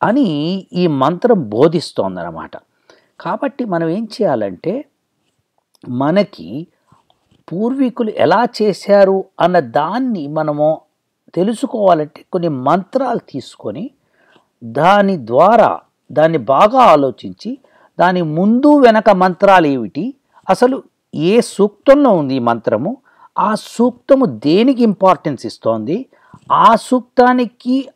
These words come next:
ఆ వేదంలో ఉన్న అర్థాలు ఏమిటి, అలానే వేరే వేదంలో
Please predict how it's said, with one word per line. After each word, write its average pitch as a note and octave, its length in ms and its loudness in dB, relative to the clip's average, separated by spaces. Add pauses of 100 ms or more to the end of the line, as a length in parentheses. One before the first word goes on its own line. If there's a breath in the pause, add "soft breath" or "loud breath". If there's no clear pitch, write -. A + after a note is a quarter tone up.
ఆ D#3 260 8
వేదంలో A#3 640 2
ఉన్న A#3 200 4
అర్థాలు E3 440 0
ఏమిటి, C3+ 480 -6 (580 soft breath)
అలానే A3+ 420 4
వేరే G3 440 6
వేదంలో A3 880 4